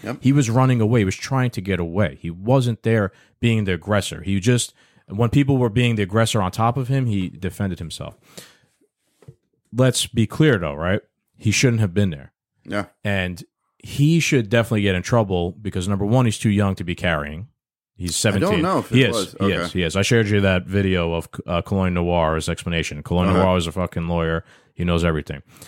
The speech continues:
Speaker 2: There's, like, stipulations maybe of how he could theoretically possibly be there with a gun legally. It's a stretch, right? And the laws that they're talking about are, like,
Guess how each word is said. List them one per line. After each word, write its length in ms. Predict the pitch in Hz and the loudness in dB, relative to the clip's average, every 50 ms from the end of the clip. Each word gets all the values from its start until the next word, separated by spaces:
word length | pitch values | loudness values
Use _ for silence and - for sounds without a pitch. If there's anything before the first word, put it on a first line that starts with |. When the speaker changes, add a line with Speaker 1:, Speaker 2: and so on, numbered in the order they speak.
| - _ _ _ _ _ _ _ - | -20 _ _ _ _ _ _ _ -4
Speaker 2:
There's, 380 | 101 117 120 123 123 123 101 | 0 2 4 4 4 4 4
like, 400 | 127 123 120 113 110 - - - _ _ _ _ _ _ _ _ - | 4 4 4 2 0 -2 -8 -18 _ _ _ _ _ _ _ _ -12
stipulations 1120 | - - - - - _ - 143 135 - - 131 123 120 127 127 131 123 - 120 107 87 | -10 -8 -8 -8 -8 _ 0 0 0 2 0 0 0 2 2 2 2 2 0 -2 -2 0
maybe 540 | 98 107 110 110 120 113 120 123 123 123 120 | 0 0 2 2 2 4 4 4 4 4 2
of 140 | 98 87 - | 2 0 0
how 240 | 87 101 101 101 | 0 2 2 2
he 160 | 98 107 104 - | 2 0 -2 -2
could 280 | - 110 101 87 90 _ _ _ _ | -2 -2 -4 -4 -4 _ _ _ _
theoretically 600 | 110 101 101 98 104 101 101 101 - - 101 92 | -2 -2 0 2 2 0 0 0 -2 -4 -4 -6
possibly 560 | - - - 95 95 95 - - 92 92 98 | -6 -6 -4 -4 -4 -2 -4 -6 -4 -4 -4
be 260 | 90 85 92 101 104 101 | -4 -2 -2 -2 0 0
there 280 | 98 107 104 101 95 | 2 2 2 2 0
with 400 | 87 85 95 98 98 - - - - | 0 0 0 0 0 0 -4 -10 -12
a 100 | 87 92 | -12 -10
gun 520 | 82 92 95 98 101 104 107 104 101 101 | -6 -4 -2 -2 -2 -2 -2 -2 -2 0
legally. 560 | 104 117 123 120 120 120 123 131 135 147 160 - - - - - _ _ _ _ _ - | 2 2 4 4 4 4 4 4 4 2 0 -2 -8 -16 -20 -20 _ _ _ _ _ -4
It's 200 | - 120 - - | -2 0 2 2
a 60 | 107 | 0
stretch, 520 | - - - 107 80 - - - - - - | 0 0 -2 -4 -4 -4 -8 -12 -12 -12 -8
right? 220 | - 95 98 101 - | -2 0 0 0 0
And 120 | 107 107 104 | -2 -2 0
the 60 | 107 | 2
laws 460 | 110 120 120 120 120 117 110 - - | 4 4 6 6 6 4 2 0 -4
that 380 | - - 107 104 101 101 95 - _ - _ _ - | -2 0 2 2 2 0 -2 -6 _ -20 _ _ -4
they're 200 | 110 104 98 95 | -2 0 0 2
talking 300 | - 117 107 101 107 101 | 2 0 0 2 0 0
about 400 | 92 98 98 95 92 95 - - | 2 2 2 4 2 2 0 -2
are, 120 | 92 90 | -2 -2
like, 180 | 90 87 82 | 0 -2 -2